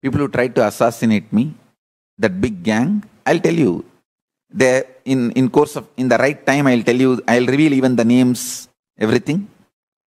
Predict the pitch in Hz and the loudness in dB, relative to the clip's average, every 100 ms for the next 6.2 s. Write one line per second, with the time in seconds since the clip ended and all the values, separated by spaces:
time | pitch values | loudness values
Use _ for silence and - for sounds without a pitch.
0 | _ _ _ _ _ _ _ 131 180 - | _ _ _ _ _ _ _ 2 2 0
1 | 165 143 190 156 - 151 180 - 151 170 | -6 -2 0 0 0 0 0 0 2 0
2 | 117 165 160 - 147 185 185 202 196 175 | 0 -4 -6 -4 -2 -2 -2 0 0 2
3 | 135 151 165 156 143 180 185 - 220 233 | 2 2 0 0 2 2 2 -2 -2 -2
4 | 208 - - 208 - _ _ _ _ _ | 0 -2 -2 -2 -6 _ _ _ _ _
5 | _ _ _ _ _ 120 160 185 196 180 | _ _ _ _ _ 2 2 2 0 2
6 | 175 | 0